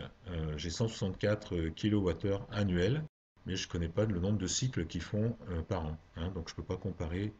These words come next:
avec mes chiffres. Donc pour le four, on trouve un peu toujours la même chose, hein, donc, euh, là c'était du poulet, gratin, lasagne, endive au jambon. En veille, bah, lui, il consomme aussi, euh, seize euros, donc c'est quand même pas mal aussi, hein, donc vingt-quatre heures sur vingt-quatre.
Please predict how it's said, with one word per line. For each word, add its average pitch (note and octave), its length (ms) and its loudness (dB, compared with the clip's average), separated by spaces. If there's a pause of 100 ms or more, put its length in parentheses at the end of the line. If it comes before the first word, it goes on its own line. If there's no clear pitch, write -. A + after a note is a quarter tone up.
avec F2+ 260 -4
mes F2+ 80 0
chiffres. - 340 -8 (1800)
Donc A2 160 4
pour C3 100 6
le B2+ 60 6
four, C3 260 6
on G#2+ 100 6
trouve A2 220 2
un F#2+ 80 4
peu G2+ 240 2
toujours G2 220 0
la F#2+ 80 4
même F2 180 2
chose, C3+ 340 2
hein, G#2 140 4
donc, D#2+ 320 0
euh, D#2+ 220 0
là E2+ 100 0
c'était E2 360 -4
du D#2+ 100 0
poulet, D#2 320 0
gratin, E2 420 0
lasagne, D#2+ 500 2
endive D2+ 240 -4
au D#2 40 -4
jambon. D#2+ 420 0 (540)
En G2+ 100 4
veille, A2 260 8
bah, F2 140 4
lui, G2+ 200 6
il A2+ 40 4
consomme E2+ 380 0
aussi, G#2 420 0
euh, D#2 180 4
seize F2 300 0
euros, E2+ 300 0 (100)
donc D#2+ 160 -4
c'est D#2+ 100 -4
quand D#2 140 -2
même D#2+ 160 0
pas D#2 140 -4
mal D2+ 160 0
aussi, C#3 420 -2
hein, G2+ 160 -2
donc D#2 280 -6
vingt-quatre E2 440 -2
heures E2+ 100 0
sur - 140 -6
vingt-quatre. D#2+ 460 -2